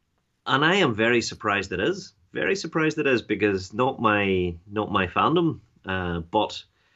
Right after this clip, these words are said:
you know, the, the writer, uh, the creators behind it have just done such a great job. So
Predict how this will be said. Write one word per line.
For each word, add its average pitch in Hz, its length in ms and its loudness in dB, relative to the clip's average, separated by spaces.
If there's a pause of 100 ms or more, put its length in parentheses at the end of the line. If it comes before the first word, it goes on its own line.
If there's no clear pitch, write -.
(680)
you 127 160 -4
know, 110 100 4
the, 101 180 2
the 101 120 0
writer, 104 640 4 (240)
uh, 92 80 -6
the 87 80 -6
creators 113 340 2
behind 98 400 -2
it - 340 -8 (180)
have 85 100 -18
just 87 200 -8
done 92 140 -6
such 87 220 -6
a 80 40 -12
great 87 260 0
job. 98 320 2
So 110 440 4